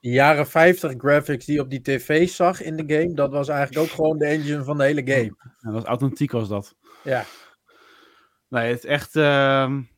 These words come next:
Speaker 2: ik zit ook, ik, ja, hopelijk gaan zij hun redemption arc in met Fallout en krijgen we een Fallout vijf die wel goed is. Ze hebben natuurlijk met Fallout seventy-six behoorlijke slag gemaakt om het levensvatbaar te maken en,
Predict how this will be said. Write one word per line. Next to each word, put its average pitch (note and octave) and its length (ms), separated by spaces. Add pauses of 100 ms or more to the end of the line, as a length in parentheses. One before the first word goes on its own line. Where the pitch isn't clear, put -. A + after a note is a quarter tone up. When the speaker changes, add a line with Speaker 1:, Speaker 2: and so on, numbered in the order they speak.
(140)
Speaker 2:
ik B2+ 200
zit - 500 (240)
ook, D#3 320
ik, - 400
ja, C3 320 (320)
hopelijk F3+ 680
gaan D#3 320
zij D3 120
hun D3+ 280
redemption C#3+ 560
arc D#3 260
in D#3 160
met D3+ 140
Fallout D3 360
en C#3+ 60
krijgen B2+ 240
we C3+ 60
een B2 80
Fallout B2+ 300
vijf C#3 340
die B2 180
wel C3 180
goed - 240
is. C3+ 140
Ze - 120
hebben C3 120
natuurlijk C3+ 280
met - 80
Fallout A#2+ 220
seventy-six B2 520
behoorlijke A#2 300
slag B2+ 200
gemaakt A#2 280
om A#2+ 60
het G#2 80
levensvatbaar B2 480
te - 120
maken A2+ 360
en, A2 220